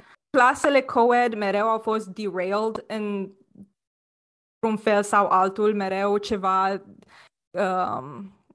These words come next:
de spus care nu avea legătură cu clasa în care eram. Asta fiind doar una dintre, dintre, uh, probleme.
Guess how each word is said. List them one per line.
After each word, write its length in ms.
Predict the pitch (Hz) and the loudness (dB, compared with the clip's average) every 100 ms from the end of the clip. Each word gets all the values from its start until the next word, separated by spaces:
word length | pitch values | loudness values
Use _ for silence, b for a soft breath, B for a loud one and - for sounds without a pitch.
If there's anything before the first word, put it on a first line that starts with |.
| _ _ | _ _
de 240 | 208 202 | 0 2
spus 680 | 202 - - 202 220 220 - | 2 0 -2 4 4 4 -2
care 300 | - 208 196 | 0 2 4
nu 260 | 196 202 214 | 2 2 4
avea 420 | 202 202 196 202 | 4 4 4 4
legătură 520 | 196 190 190 190 196 | 2 -2 -2 0 0
cu 120 | 196 | -2
clasa 460 | 185 175 185 190 196 | -4 -2 -2 -2 -4
în 80 | 180 | -2
care 200 | 190 175 | -4 -4
eram. 640 | 175 170 190 214 214 208 _ _ _ _ _ _ _ _ _ _ _ _ _ | -6 -2 0 0 -2 -8 _ _ _ _ _ _ _ _ _ _ _ _ _
Asta 240 | 247 262 254 | -2 0 -2
fiind 260 | 254 233 | -2 -2
doar 180 | 226 220 | 0 -2
una 280 | 196 196 185 | -2 -4 -6
dintre, 640 | 175 180 - 180 175 175 - | -8 -14 -8 -4 -2 -4 -4
dintre, 640 | 185 180 180 175 175 175 _ | -6 -6 -6 -4 -6 -8 _
uh, 260 | 165 175 - _ | -4 -4 -4 _
probleme. 560 | 190 175 180 175 170 | -8 -4 -4 -2 -6